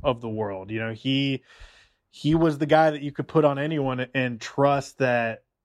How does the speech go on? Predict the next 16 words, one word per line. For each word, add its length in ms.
he 160
would 300
at 160
least 380
make 200
life 320
difficult 580
on 280
someone 540
like 320
a 80
James 260
Harden 480
or, 80
or 600
a 60